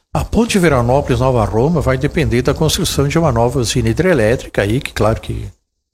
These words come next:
essa nova usina já tem todo, todo o projeto, né? E agora é, é o que que se aguarda, Nato, é a licença da fepam. Ah, isso vai levar uns seis meses no mínimo.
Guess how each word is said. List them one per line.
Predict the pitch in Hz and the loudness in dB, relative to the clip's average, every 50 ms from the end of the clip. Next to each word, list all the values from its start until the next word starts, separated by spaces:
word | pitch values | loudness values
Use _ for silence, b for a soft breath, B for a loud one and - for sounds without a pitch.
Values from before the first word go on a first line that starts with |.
| _ _ _ _ _ _ _ _ _ _ _ | _ _ _ _ _ _ _ _ _ _ _
essa | - - 85 - - 123 110 | -10 -8 -6 -4 -4 -2 -2
nova | 107 104 107 107 - 113 | 0 0 0 0 -2 -4
usina | 110 107 101 98 101 113 117 113 104 | -4 -2 -2 0 0 0 2 0 0
já | 90 110 110 | 0 0 -2
tem | - - 110 107 101 | 0 0 0 0 0
todo, | - - 117 113 104 110 110 101 101 101 92 87 - - - | 0 0 0 0 0 0 0 0 2 0 0 -2 -6 -6 -4
todo | - 117 110 107 110 | 0 0 2 2 2
o | 104 | 2
projeto, | - 135 147 127 - - 110 107 113 127 143 139 - - 113 95 | 2 0 0 0 0 2 2 2 4 2 2 0 -2 -6 -6 -6
né? | 90 98 107 110 113 104 | -6 -4 -4 -4 -2 -2
E | 104 107 | 0 0
agora | 110 110 101 113 110 117 120 117 | 0 0 0 0 0 0 0 0
é, | 113 110 110 104 95 101 110 | 0 0 -2 -2 -2 -2 -2
é | 107 | -4
o | 98 | -4
que | - - 113 | -4 -4 -4
que | 107 - | -4 -2
se | - 156 | 0 0
aguarda, | 156 143 113 110 113 117 123 131 147 170 180 | 0 2 2 2 2 2 2 2 2 0 2
Nato, | 156 131 131 131 - 180 147 | 2 2 0 0 0 0 0
é | 113 127 | 2 2
a | 147 | 2
licença | 165 175 160 - - 139 139 143 - - 190 | 0 -2 -2 -2 -2 0 0 0 -2 -4 -4
da | - 208 | -4 -4
fepam. | - - 320 320 - 190 127 120 123 - - _ _ _ _ _ _ _ _ _ _ _ _ _ _ _ | -2 -2 -2 -2 0 0 0 0 0 -4 -10 _ _ _ _ _ _ _ _ _ _ _ _ _ _ _
Ah, | - - 113 117 135 151 170 139 104 | -10 -8 -6 -2 -2 -2 0 -2 -2
isso | 101 95 - - 117 | -4 -4 -4 -4 -2
vai | 113 131 | -2 0
levar | 123 120 110 120 131 | 0 0 0 0 0
uns | 151 139 - | 0 0 -2
seis | - 127 135 170 165 131 | 0 0 0 0 0 -2
meses | 107 110 120 127 123 117 | -2 -2 -2 -2 -4 -4
no | 120 151 196 | -4 -4 -2
mínimo. | 202 143 123 139 170 | -2 -2 -4 -4 -6